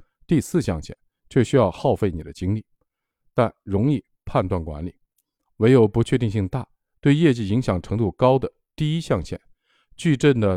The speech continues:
东北角才是二八分布中的八，是真正的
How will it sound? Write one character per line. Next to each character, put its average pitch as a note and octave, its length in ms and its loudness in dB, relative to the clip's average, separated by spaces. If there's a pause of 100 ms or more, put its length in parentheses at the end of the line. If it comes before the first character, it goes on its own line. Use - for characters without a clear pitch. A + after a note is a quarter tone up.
(140)
东 F3 160 0
北 A2 140 -2
角 - 200 -10 (160)
才 G2+ 140 -2
是 - 120 -6
二 A#2+ 240 2
八 G2+ 200 2
分 G2+ 200 -4
布 G2+ 80 -6
中 G2 120 -6
的 D2+ 200 -8
八， A2 200 -2 (440)
是 A2+ 180 0
真 E3 300 0
正 D#3+ 180 -2
的 - 140 -6